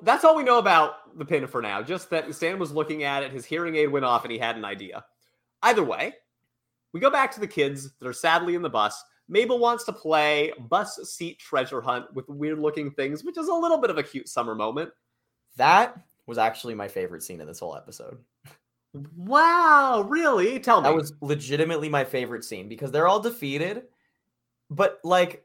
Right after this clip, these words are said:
Speaker 2: Mabel is, and, and, you know, it's such, I've had, it's such a real kid moment. You know what I mean? Dipper's like, "Nah, man, I'm not in the mood. I'm, I'm bummed. Like, I had a hard day." You know, it doesn't need to be this crazy thing for anyone to feel that way, you know?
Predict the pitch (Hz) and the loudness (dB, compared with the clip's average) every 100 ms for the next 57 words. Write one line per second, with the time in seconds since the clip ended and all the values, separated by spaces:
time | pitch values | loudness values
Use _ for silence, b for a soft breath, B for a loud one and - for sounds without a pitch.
0 | - 156 175 220 269 262 214 143 - 170 | -10 -4 -2 -2 -2 -4 -4 -6 -8 -4
1 | 170 180 208 214 208 - 180 - 233 - | -4 -4 -4 -2 -2 -4 -8 -4 -4 -4
2 | - 240 233 240 214 180 - 240 240 240 | 0 2 2 0 0 -2 -2 -4 0 0
3 | 147 127 139 170 190 185 - 170 180 147 | 0 -6 -8 -4 -4 -4 -6 -8 -2 0
4 | 120 107 90 120 143 151 135 151 143 143 | 0 -2 -8 -4 -2 -2 -4 -8 -8 -6
5 | 147 120 107 98 101 104 113 127 104 101 | -4 -4 -6 -8 -8 -10 -6 -8 -8 -14
6 | 92 92 104 - 110 95 87 71 - - | -16 -14 -14 -10 -10 -6 -8 -8 -18 -12
7 | 92 107 113 98 104 95 95 78 90 104 | -4 0 0 -2 -6 -6 -10 -12 -12 -10
8 | 120 160 175 123 113 107 98 - - 104 | -8 -8 -8 -8 -10 -8 -8 -8 -8 -8
9 | 98 90 120 113 104 101 101 95 - 107 | -8 -12 -8 -8 -8 -8 -8 -12 -8 -6
10 | 87 87 92 98 | -4 -6 -8 -10